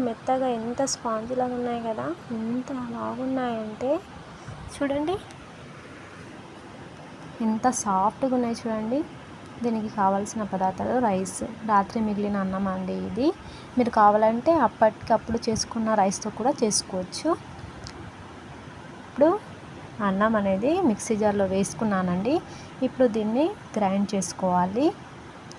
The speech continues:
గ్రైండ్ చేస్తున్నప్పుడు మధ్యలో కొంచెం గ్రైండ్ అయ్యాక మనం ఇందులో పావు గ్లాస్ వరకు వాటర్ అనేది వేసుకొని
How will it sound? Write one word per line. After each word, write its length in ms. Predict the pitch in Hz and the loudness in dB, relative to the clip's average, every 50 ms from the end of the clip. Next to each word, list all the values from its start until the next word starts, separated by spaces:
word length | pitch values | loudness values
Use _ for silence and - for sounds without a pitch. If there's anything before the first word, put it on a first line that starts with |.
| 233 196 | 0 4
గ్రైండ్ 280 | 208 202 202 220 233 226 | 4 4 4 4 2 2
చేస్తున్నప్పుడు 640 | - 214 180 - - - 196 190 185 175 - 220 277 311 320 | 0 -2 -2 -2 -2 -2 0 -2 -2 -2 0 2 4 6 6
మధ్యలో 360 | 254 208 196 196 208 220 269 330 403 - - - - - - - - - - - - - - - | 6 6 4 4 4 4 4 4 4 2 -6 -16 -16 -16 -16 -16 -16 -16 -16 -16 -14 -4 2 4
కొంచెం 420 | 262 262 269 269 - - - 277 247 254 - - - - - - - - - - 196 | 6 6 6 4 4 2 2 2 2 0 -4 -12 -14 -16 -16 -16 -16 -10 -6 0 4
గ్రైండ్ 260 | 214 214 208 214 220 214 | 6 6 6 6 4 2
అయ్యాక 420 | 208 202 196 196 190 190 - - 269 294 359 415 - - - - - - - - - - - - - - | 2 2 2 2 2 0 2 6 8 8 8 8 4 -8 -14 -14 -14 -14 -14 -16 -16 -16 -16 -10 -2 2
మనం 160 | 262 285 285 269 254 | 4 6 6 6 6
ఇందులో 260 | 233 226 233 247 294 349 427 - - - - - - - - - - - - | 6 4 6 6 6 6 4 0 -6 -16 -16 -16 -16 -16 -18 -18 -8 0 4
పావు 260 | 226 202 202 196 202 208 220 - | 6 6 8 6 6 2 0 4
గ్లాస్ 280 | 226 208 202 208 208 - - 214 | 10 10 12 12 10 8 2 4
వరకు 360 | 202 202 202 214 - - 330 359 392 311 | 4 4 2 0 0 0 2 2 2 6
వాటర్ 400 | 240 208 190 190 190 - 247 220 214 | 8 10 10 10 10 8 8 6 6
అనేది 260 | 208 196 196 196 254 294 294 | 4 2 0 2 2 2 2
వేసుకొని 640 | 233 202 196 202 - - - - 196 190 202 240 311 | 2 2 2 0 -2 -4 -2 -2 0 0 2 2 2